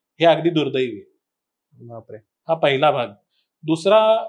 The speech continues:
Speaker 1: भाग म्हणजे मेजॉरिटी मुद्दा असा आहे ह्याच्यातला की कुठल्याही प्रकारची जेंडर न्यूट्रॅलिटी आजही कायद्यात आणलेली नाही, नवीन कायद्यात देखील. आता I hope की अजून दोनशे वर्ष थांबायला नाही लागणार आपल्याला ते बदल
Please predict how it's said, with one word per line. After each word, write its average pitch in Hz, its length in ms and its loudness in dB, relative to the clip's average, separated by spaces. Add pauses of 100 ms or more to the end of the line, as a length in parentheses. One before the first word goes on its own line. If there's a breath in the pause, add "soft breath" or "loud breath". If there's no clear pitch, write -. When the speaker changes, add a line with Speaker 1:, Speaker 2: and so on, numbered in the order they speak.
(120)
Speaker 1:
भाग 185 240 -4
म्हणजे 190 280 -6
मेजॉरिटी 190 840 -2
मुद्दा 170 320 -2
असा 175 240 -2
आहे 175 140 -4
ह्याच्यातला 160 420 -8
की 208 160 -14 (200)
कुठल्याही 180 340 -4
प्रकारची 202 840 -10 (520)
जेंडर 165 460 -2
न्यूट्रॅलिटी 208 680 -4
आजही 170 380 0
कायद्यात 143 320 -6
आणलेली 120 340 -14
नाही, 101 240 -20 (260)
नवीन 160 260 -6
कायद्यात 156 300 0
देखील. 120 380 -10
आता 143 460 -2 (600)
I 147 140 -4
hope 175 380 0
की 170 80 -4
अजून 156 240 -2
दोनशे 156 320 -4
वर्ष 156 220 -8
थांबायला 143 400 -4
नाही 151 140 -10
लागणार 131 260 -4
आपल्याला 131 340 -8
ते 127 40 -6
बदल 127 280 -10